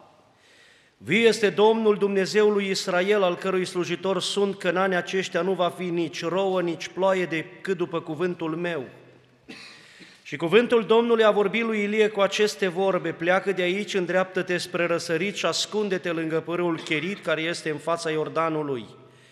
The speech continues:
Vei bea apă din pârâu și am poruncit corbilor să te hrănească acolo.”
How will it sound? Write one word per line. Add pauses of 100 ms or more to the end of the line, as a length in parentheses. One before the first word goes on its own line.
(360)
Vei
bea
apă
din
pârâu
și
am
poruncit
corbilor
să
te
hrănească
acolo.”